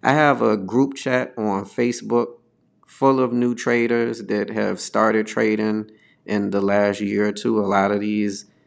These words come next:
uh, members are developing their own strategies now, making profits on a regular basis.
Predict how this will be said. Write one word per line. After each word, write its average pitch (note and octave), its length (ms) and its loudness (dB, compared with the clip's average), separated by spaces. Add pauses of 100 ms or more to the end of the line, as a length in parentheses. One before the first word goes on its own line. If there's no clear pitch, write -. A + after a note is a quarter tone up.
(340)
uh, G2+ 140 4
members G2+ 680 4
are E2+ 600 0 (540)
developing G#2 680 4
their G#2 180 4
own G2+ 260 4
strategies G#2 680 2
now, G#2 360 4
making G#2 600 0
profits G#2 580 2
on G#2 160 0
a G2 80 -2
regular G2+ 480 -2
basis. G#2 840 -6